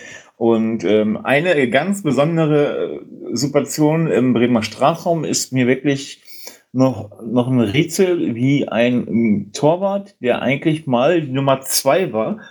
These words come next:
plötzlich jetzt als Nummer eins fungiert, so eine Glanzparade, so eine Glanzparade, ähm, darlegt, dass er halt,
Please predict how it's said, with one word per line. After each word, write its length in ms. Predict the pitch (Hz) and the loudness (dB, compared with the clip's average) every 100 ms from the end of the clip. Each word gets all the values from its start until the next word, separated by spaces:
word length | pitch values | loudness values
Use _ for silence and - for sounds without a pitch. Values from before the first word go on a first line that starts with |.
| - _ - | -20 _ 0
plötzlich 300 | 147 147 143 | 0 2 2
jetzt 280 | 135 135 - | 0 0 0
als 240 | 131 127 | 0 0
Nummer 300 | 131 123 - | 0 2 2
eins 380 | 120 165 165 - | 0 -2 -4 -12
fungiert, 760 | - - 127 110 123 143 208 - _ _ _ - | -14 -2 0 2 2 0 0 -10 _ _ _ -6
so 280 | 104 135 185 | 0 2 2
eine 360 | 123 151 147 107 | 2 2 2 2
Glanzparade, 1300 | 113 127 202 - - 123 95 104 98 98 87 - _ _ - | 2 2 0 -6 -4 -4 0 2 2 2 0 -2 _ _ -4
so 120 | 117 | 0
eine 180 | 117 127 | 2 2
Glanzparade, 920 | 92 113 160 - 104 90 87 85 85 - _ _ _ - | 2 0 0 -6 -6 -4 -4 -4 -6 -8 _ _ _ -2
ähm, 500 | 104 101 98 80 95 | 2 2 2 0 0
darlegt, 680 | 113 113 110 120 156 - - - _ _ | 2 2 0 -2 -4 -6 -20 -20 _ _
dass 220 | 123 120 | -2 2
er 200 | 127 120 | 0 2
halt, 340 | 131 127 - | 2 2 -2